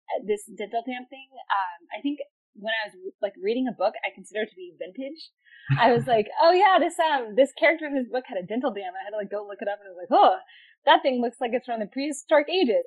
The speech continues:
Speaker 1: And then when I met Melanie, who's the founder of Lorals, I asked her about her competition, and she said, "A dental dam." And I was like, "Is that the same dental dam that has been around for decades?" She said, "Yes." And I didn't know what it was, so I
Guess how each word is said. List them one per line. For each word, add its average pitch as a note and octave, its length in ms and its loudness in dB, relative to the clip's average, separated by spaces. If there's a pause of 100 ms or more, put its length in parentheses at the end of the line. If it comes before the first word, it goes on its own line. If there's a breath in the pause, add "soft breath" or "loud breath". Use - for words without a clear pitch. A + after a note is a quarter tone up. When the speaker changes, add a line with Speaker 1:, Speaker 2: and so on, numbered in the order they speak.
Speaker 1:
And B3 160 4
then F4+ 160 2
when D#4 100 2
I C#4 140 2
met C4 180 -6
Melanie, C4 480 0
who's B3+ 160 -8
the A#3+ 80 -2
founder A#3+ 240 -2
of G#3+ 140 -12
Lorals, F#3+ 400 4
I G#3 100 -8 (140)
asked A3 100 -10
her B3+ 80 -2
about G#3+ 240 -2
her G3 160 -10
competition, C4 540 -10
and F#3+ 80 -18
she - 80 -20
said, F#3+ 160 -10
"A F3+ 80 -16
dental D#4 260 0
dam." - 320 -14
And - 80 -10
I G#3+ 140 -4
was G3+ 80 -10
like, G3+ 180 0 (380)
"Is A3+ 80 -8
that D4 160 6
the G#4 160 -4
same C4+ 560 -6
dental B3+ 260 -2
dam C#4+ 260 -10 (300)
that G#3+ 380 6 (400)
has A#3 160 -8
been A#3+ 100 -4
around A3 380 -2
for A3+ 80 -4
decades?" D4 640 -4 (560 soft breath)
She - 160 -20
said, F#3 160 6
"Yes." G#3 320 6 (180)
And A3 140 -6
I A#3 80 0
didn't D4 320 -2
know C#4+ 100 -2
what A#3+ 140 0
it - 560 -6
was, A3 400 4
so G#3+ 80 0
I F#3+ 100 -6